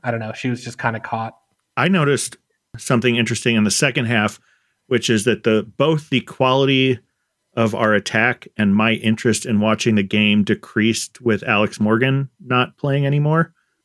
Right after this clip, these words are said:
Speaker 2: Those, those could be related or not,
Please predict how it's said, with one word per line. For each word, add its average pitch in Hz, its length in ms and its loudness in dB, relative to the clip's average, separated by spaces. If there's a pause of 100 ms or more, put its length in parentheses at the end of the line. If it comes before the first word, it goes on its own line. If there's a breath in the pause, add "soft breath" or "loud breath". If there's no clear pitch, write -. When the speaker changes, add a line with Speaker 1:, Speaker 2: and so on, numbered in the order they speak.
(120)
Speaker 2:
Those, 104 280 0 (280)
those 107 160 0
could 107 200 -4
be 101 380 0
related 101 460 2
or 101 160 0
not, 107 400 0